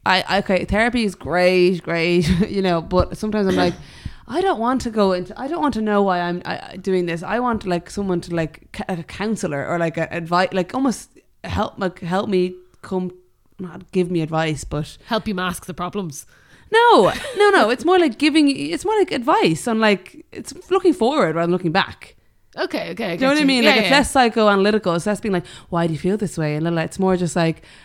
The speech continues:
Speaker 1: um, like,
Speaker 2: Like
Speaker 1: ha-
Speaker 2: practical things.
Speaker 1: Yeah, that's what life coaches are, I think. They're,
Speaker 2: Yeah.
Speaker 1: it's very practical. And
Speaker 2: Yeah.
Speaker 1: it's like, "Well, you, I think you should do this and this and this," and it's bringing you that. But it's interesting.
Speaker 2: Yeah,
Speaker 1: So I
Speaker 2: fair
Speaker 1: don't know what
Speaker 2: enough.
Speaker 1: a spiritual coach is, but sounds cool.
Speaker 2: I don't know. Let us know what that is, 'cause I'm interested.
Speaker 1: Um,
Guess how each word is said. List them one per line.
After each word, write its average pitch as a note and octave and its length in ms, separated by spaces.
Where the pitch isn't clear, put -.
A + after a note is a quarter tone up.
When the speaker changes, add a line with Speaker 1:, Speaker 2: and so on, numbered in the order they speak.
Speaker 1:
um, D#3+ 480
like, F3+ 220
Speaker 2:
Like A3 180
Speaker 1:
ha- G3+ 80
Speaker 2:
practical B3 520
things. G3+ 240
Speaker 1:
Yeah, D4 220
that's C4+ 140
what A#3 100
life F#3 220
coaches D#3+ 280
are, D#3 100
I E3 100
think. C#3+ 260
They're, D3 140
Speaker 2:
Yeah. D3+ 60
Speaker 1:
it's D#3 120
very C#3+ 180
practical. D3 360
And - 80
Speaker 2:
Yeah. D3+ 40
Speaker 1:
it's D3+ 100
like, C#3+ 200
"Well, C#3+ 120
you, C#3+ 160
I C#3+ 60
think C#3 160
you C#3 60
should - 100
do C#3+ 100
this C#3 280
and D3 80
this C#3+ 220
and D3+ 80
this," D3 300
and C#3+ 300
it's - 200
bringing D3+ 320
you D3 100
that. C#3+ 200
But - 140
it's D#4+ 100
interesting. A#3+ 420
Speaker 2:
Yeah, G4+ 100
Speaker 1:
So A4+ 60
I - 60
Speaker 2:
fair E4+ 140
Speaker 1:
don't C4 80
know D4 60
what C#4 40
Speaker 2:
enough. B3+ 120
Speaker 1:
a - 40
spiritual G3+ 380
coach D#3 280
is, D3 140
but C#3+ 240
sounds D#3+ 320
cool. C#4+ 220
Speaker 2:
I D4 80
don't D4+ 140
know. C4 200
Let A#3 140
us D4 100
know C4 100
what B3+ 100
that G#3+ 100
is, A3 180
'cause - 80
I'm G#3 120
interested. F3 360
Speaker 1:
Um, E3+ 600